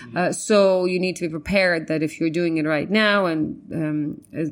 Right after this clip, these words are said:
Speaker 2: that there may be some little growing pains here and there, there'll be a little, uh, maybe back and forth until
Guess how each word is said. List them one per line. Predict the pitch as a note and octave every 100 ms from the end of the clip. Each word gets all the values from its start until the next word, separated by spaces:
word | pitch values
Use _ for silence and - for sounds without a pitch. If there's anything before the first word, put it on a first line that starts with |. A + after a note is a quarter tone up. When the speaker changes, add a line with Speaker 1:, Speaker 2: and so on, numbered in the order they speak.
| -
Speaker 2:
that | - E3+ D#3+
there | E3
may | F3 F3+
be | E3+ D#3+
some | F3+ E3
little | D#3 D#3
growing | D#3 D#3+ D3+
pains | E3 D#3+ D#3
here | D#3
and | D3 F#3+
there, | G#3+ F#3
there'll | D#3+
be | D#3+
a | D#3+
little, | D#3 D#3 D3 - - - - -
uh, | D#3
maybe | D#3+ D#3
back | D3 E3 D#3+
and | D#3
forth | - G3 F#3+
until | D#3 D#3 - E3+ D#3+ C#3